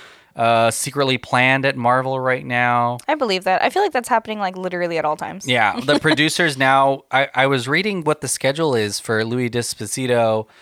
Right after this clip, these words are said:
Speaker 1: and, uh, a lot of the producers like Kevin Feige at Marvel
Speaker 2: Mm-hmm.
Speaker 1: Studios,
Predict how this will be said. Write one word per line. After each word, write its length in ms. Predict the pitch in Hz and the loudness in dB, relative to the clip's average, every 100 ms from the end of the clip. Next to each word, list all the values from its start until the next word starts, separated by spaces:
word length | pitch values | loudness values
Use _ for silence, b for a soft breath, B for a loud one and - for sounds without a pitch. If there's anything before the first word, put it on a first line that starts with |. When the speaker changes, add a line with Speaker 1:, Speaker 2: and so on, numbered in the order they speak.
| b _ | b _
Speaker 1:
and, 400 | 120 120 110 110 - _ - | -2 0 -2 -8 -18 _ -6
uh, 200 | 127 113 113 | 0 0 2
a 80 | |
lot 220 | 139 143 147 | 2 2 2
of 100 | 123 | 0
the 160 | 131 | -2
producers 580 | 117 127 117 135 - 117 | -2 -4 -2 -2 -2 -4
like 120 | 107 | -4
Kevin 180 | - 110 | -4 -6
Feige 440 | 107 120 123 117 117 | 0 0 0 0 -2
at 80 | 117 | 2
Marvel 480 | 113 139 143 110 | 2 2 2 0
Speaker 2:
Mm-hmm. 60 | 104 | -2
Speaker 1:
Studios, 640 | - 220 240 131 117 117 | -4 -4 0 2 2 -2